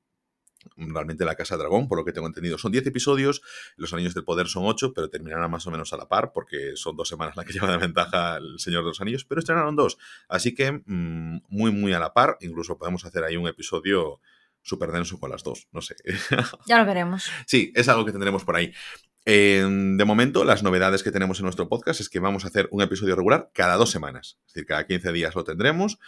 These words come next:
Speaker 1: aquí con, bueno, pues con las actualidades, los temas, los directores, las directoras, todas las vainas que teníamos antes y un poquito más.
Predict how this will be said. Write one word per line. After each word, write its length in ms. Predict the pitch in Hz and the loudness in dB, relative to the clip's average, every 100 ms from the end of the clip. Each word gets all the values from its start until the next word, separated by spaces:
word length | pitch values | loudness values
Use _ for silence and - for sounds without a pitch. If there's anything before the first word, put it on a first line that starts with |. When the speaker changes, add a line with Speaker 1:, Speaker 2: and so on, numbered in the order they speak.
| - - - | -20 -20 -14
Speaker 1:
aquí 240 | - 90 | -8 -8
con, 460 | 87 82 80 76 73 | -4 -4 -4 -10 -12
bueno, 160 | 73 _ | -16 _
pues 120 | _ | _
con 100 | - | -20
las 120 | - | -18
actualidades, 580 | 67 69 78 92 98 98 | -18 -10 -2 0 2 0
los 180 | 82 - | -2 -2
temas, 300 | 95 95 95 | 0 2 0
los 140 | 82 | -2
directores, 680 | 82 71 - 101 101 98 98 | -6 -12 2 6 6 6 2
las 100 | 80 | -2
directoras, 600 | 78 - 98 101 101 - | -12 0 4 4 2 0
todas 120 | 82 | -4
las 140 | 82 85 | -4 -4
vainas 300 | 82 73 - | -8 -8 -12
que 80 | |
teníamos 420 | 78 82 95 90 104 | -8 -4 -2 -2 -2
antes 380 | 110 147 - - | -2 -4 -6 -16
y 60 | 76 | -16
un 40 | |
poquito 220 | 78 82 | -14 -6
más. 260 | 117 196 | -4 -4